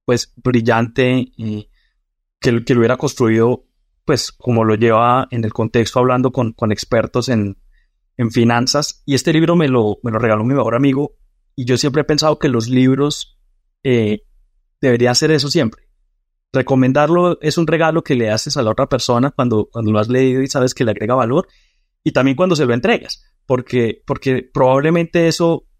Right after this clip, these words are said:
va a quedar más en mi memoria que, que las invitaciones a cenar a su casa que haya hecho mi mejor amigo por mí. Entonces es un libro que recomiendo, Money, o bueno, Dinero en,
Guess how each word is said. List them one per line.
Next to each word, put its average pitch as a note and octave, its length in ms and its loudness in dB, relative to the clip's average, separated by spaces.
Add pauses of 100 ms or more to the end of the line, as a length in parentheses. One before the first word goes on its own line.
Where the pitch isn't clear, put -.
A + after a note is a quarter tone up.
(220)
va D3 80 2
a - 40 -6
quedar D3+ 240 0
más D3+ 180 0
en D#3+ 120 0
mi D3+ 100 2
memoria C3 380 0
que, A#2 340 -2
que - 100 -8
las A2+ 140 0
invitaciones B2 600 0
a C3+ 60 -2
cenar A2 300 0
a B2+ 60 2
su B2 120 -8
casa A2 260 0
que - 100 0
haya G#2+ 100 2
hecho A#2+ 160 -2
mi A2 120 0
mejor G#2 200 -4
amigo A2 240 0
por - 180 -20
mí. - 60 -20 (560)
Entonces A2+ 440 0
es B2+ 120 2
un C#3 100 2
libro C#3+ 220 2
que C#3 100 -4
recomiendo, D#3 540 -2
Money, F3 460 0 (360)
o G#2+ 120 0
bueno, B2 220 2
Dinero A#2+ 380 2
en, A2+ 220 -2